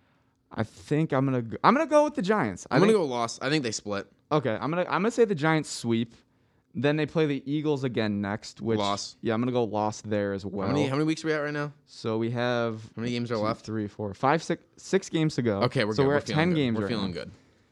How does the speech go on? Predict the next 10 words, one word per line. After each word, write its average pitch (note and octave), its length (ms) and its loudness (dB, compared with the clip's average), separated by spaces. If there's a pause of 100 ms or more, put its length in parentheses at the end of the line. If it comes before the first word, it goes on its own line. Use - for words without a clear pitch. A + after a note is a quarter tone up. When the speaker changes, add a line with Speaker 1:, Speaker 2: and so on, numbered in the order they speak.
(520)
Speaker 1:
At D#3 280 4
Cincinnati. D#3 840 0 (320)
Speaker 2:
Win. A#2+ 300 2 (800)
Speaker 1:
I'm C3 100 0
gonna D3 140 4
go C#3 140 2
win B2 200 -2
as G#2+ 120 -4
well G2+ 260 0
there. - 200 -14